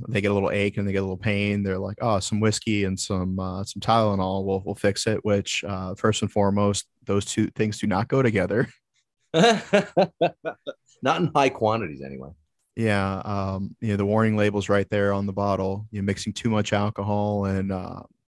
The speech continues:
Speaker 1: and painkillers can really ruin your liver. So if you'd like to still enjoy a nice scotch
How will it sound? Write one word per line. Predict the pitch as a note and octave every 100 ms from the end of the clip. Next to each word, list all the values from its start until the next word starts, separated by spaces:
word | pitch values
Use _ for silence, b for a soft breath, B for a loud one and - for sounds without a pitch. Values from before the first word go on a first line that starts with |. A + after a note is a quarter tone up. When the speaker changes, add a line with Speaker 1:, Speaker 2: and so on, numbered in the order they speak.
| _ -
Speaker 1:
and | G2+ G2
painkillers | A2 A2+ A2 G2+ F#2+ G2 -
can | - G2+
really | A2+ C3 G#2
ruin | G2 G#2+ G#2+
your | G2 F#2
liver. | G#2+ F#2+ F#2 G2+
So | - G2
if | G2
you'd | G#2+ G#2+
like | A2+ A2+
to | G#2+
still | - C#3+ C3
enjoy | A2+ A2+ B2+ A2
a |
nice | G#2 A2 -
scotch | - - G#2 G#2 - -